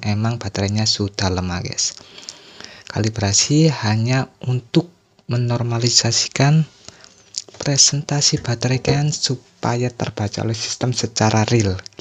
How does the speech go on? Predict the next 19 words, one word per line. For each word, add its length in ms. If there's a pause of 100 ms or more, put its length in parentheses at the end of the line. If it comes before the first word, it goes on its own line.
(120)
Itu 480
aja 320
yang 240
sebenarnya. 800 (3250)
Jadi, 560
kalian 720
harus 400
pikir 320
dua 160
kali 400
kalau 400
untuk 320
mengkalibrasi 1120 (600)
baterai 480
kalian. 480 (160)
Oke, 240
mungkin 480
cukup 240
sekian. 640